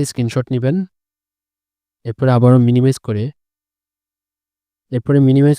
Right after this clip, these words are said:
করে এখানে চলে আসবেন, ট্রান্সফার নোটিফাই সেলারে ক্লিক করবেন, আপলোডে ক্লিক করে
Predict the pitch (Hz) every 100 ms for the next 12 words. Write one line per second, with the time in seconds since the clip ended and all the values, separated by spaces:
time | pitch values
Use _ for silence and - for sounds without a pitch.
0 | - 147 139 135 131 131 104 104 151 160
1 | - 123 - 139 131 123 127 131 131 127
2 | 117 107 98 - 101 98 95 113 - 139
3 | 139 139 139 - 143